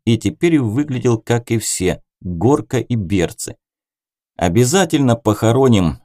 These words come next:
согласился рыбак. «В анклаве хорошую могилу выроем. Только сначала займемся живыми. Тут люди под замком сидят.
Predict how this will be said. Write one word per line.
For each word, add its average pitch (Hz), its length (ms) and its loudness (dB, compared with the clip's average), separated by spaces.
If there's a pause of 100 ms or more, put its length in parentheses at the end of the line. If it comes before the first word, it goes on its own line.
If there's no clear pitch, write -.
согласился 101 800 0
рыбак. 92 540 -4 (140)
«В 73 200 -6
анклаве 123 580 2
хорошую 117 760 0
могилу 104 600 0
выроем. 95 580 2 (320)
Только 104 360 0
сначала 92 580 -2
займемся 101 640 0
живыми. 98 500 0 (200)
Тут - 240 -8
люди 127 240 0
под 101 320 0
замком 104 460 2
сидят. 87 480 0